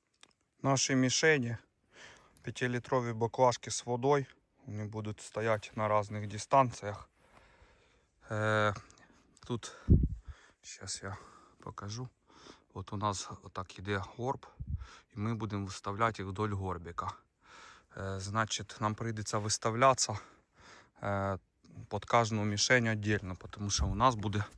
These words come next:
поворачуватися отак от ствол. Тобто, е,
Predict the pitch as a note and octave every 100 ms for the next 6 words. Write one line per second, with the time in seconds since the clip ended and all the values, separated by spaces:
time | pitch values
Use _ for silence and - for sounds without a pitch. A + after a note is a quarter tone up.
0 | - - - G2+ G2 G#2+ A#2 - F#2+ -
1 | G2 F#2 - A2 A2 - - F#2+ F2+ E2
2 | - _ _ _ _ - - - - -
3 | - _ - - G2+ F#2 - - - -
4 | - - - - - - G2 G2